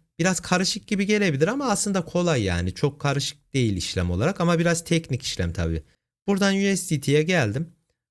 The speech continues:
Buradan arkadaşlar repay dedim. Şu kalan borcumu da bir ödeyeyim ben.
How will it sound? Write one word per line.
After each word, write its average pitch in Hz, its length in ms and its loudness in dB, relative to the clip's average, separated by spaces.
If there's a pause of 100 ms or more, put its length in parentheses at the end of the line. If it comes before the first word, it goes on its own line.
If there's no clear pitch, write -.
(120)
Buradan 185 240 2
arkadaşlar 170 580 2
repay 165 380 0
dedim. 120 320 -2
Şu - 140 -20
kalan 180 360 2
borcumu 156 360 2
da 98 160 -2
bir 87 80 0
ödeyeyim 87 360 0
ben. 165 100 -2